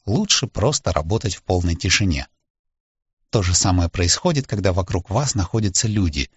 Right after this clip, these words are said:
особенно если эти люди переговариваются между собой, встают и перемещаются по комнате, размахивают руками.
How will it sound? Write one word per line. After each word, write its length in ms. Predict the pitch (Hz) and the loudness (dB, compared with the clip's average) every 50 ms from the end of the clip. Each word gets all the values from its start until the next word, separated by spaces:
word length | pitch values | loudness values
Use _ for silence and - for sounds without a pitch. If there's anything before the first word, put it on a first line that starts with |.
| _ _ - | _ _ -4
особенно 720 | - 131 - - - 107 92 87 90 90 90 92 92 - - | 0 2 2 2 2 2 2 2 2 2 2 2 2 0 -2
если 400 | - - 95 104 98 - - 98 | -4 -2 0 2 2 2 2 2
эти 180 | 90 90 - - | 0 0 0 0
люди 260 | 80 90 98 92 92 | 0 0 2 0 0
переговариваются 1000 | 87 - 92 87 90 85 82 80 82 98 139 151 131 107 95 95 92 - - 87 | 0 0 0 0 0 2 2 2 2 2 2 2 2 0 0 -2 -2 -2 -2 0
между 240 | 87 90 87 - - | 0 0 0 0 -2
собой, 440 | - - - 82 78 80 80 78 - _ _ _ | 0 0 0 0 0 0 -2 -4 -4 _ _ _
встают 420 | - - - - 104 101 104 101 - | -10 -8 -4 -2 0 0 0 0 0
и 40 | 90 | 0
перемещаются 680 | - 92 92 92 92 - - 104 95 92 - - 98 | 0 2 4 4 4 4 4 2 2 0 0 -2 -4
по 160 | 87 - 82 82 _ | -2 -4 -4 -4 _
комнате, 540 | - - 98 135 160 139 127 117 104 - 95 | -4 0 2 4 4 4 2 2 2 0 0
размахивают 680 | 95 90 87 101 98 92 - - 87 85 90 85 - | 2 2 2 4 2 2 0 0 0 0 0 0 -2
руками. 500 | 87 85 - - 131 151 156 131 113 - | -4 -4 -2 0 2 2 2 2 0 -2